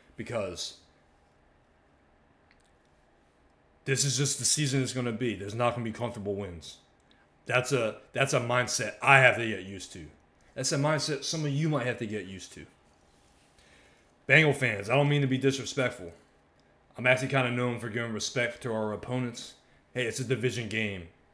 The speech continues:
You already know we hate each other, so I'm not gonna lie to you. But I did say, "Hey, look, you guys always fry us, our secondary, toast all the time." Props.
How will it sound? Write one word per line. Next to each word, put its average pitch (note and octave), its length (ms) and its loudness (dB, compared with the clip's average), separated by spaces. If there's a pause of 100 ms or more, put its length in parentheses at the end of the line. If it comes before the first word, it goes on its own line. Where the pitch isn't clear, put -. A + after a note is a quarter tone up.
You C3+ 160 2
already C3+ 200 6
know C3 120 2
we A#2+ 160 -2
hate A2+ 180 -2
each G2+ 160 -10
other, E2+ 260 -12 (240)
so - 140 -8
I'm B2 60 -2
not B2+ 160 0
gonna A2 140 -2
lie G2+ 240 -2
to F2+ 60 -12
you. F#2+ 180 -14 (380)
But C3+ 100 0
I C3+ 100 6
did C#3 240 2
say, G2+ 380 0 (120)
"Hey, G3 120 4
look, D#3+ 340 2 (540)
you E3+ 140 -2
guys E3+ 320 10
always E3+ 420 6
fry D3 280 8
us, - 400 -2
our C#3 120 2
secondary, C3+ 720 2 (160)
toast - 500 -2 (180)
all F3 200 4
the C#3+ 40 0
time." A2 400 -2 (1300)
Props. - 520 -2